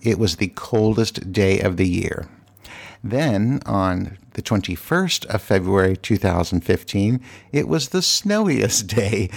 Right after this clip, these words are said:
of two thousand fifteen. We had, like, um, eight or nine inches of snow,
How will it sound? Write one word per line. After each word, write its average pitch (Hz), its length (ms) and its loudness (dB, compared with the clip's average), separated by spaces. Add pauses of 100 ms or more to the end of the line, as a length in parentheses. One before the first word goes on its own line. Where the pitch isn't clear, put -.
(320)
of 95 300 -2
two - 160 2
thousand 92 500 0
fifteen. 98 640 0 (600)
We 127 100 0
had, 117 160 2
like, 107 340 0
um, 101 300 0
eight 117 200 2
or 107 220 2
nine 104 280 2
inches 101 280 0
of 92 100 2
snow, 92 600 2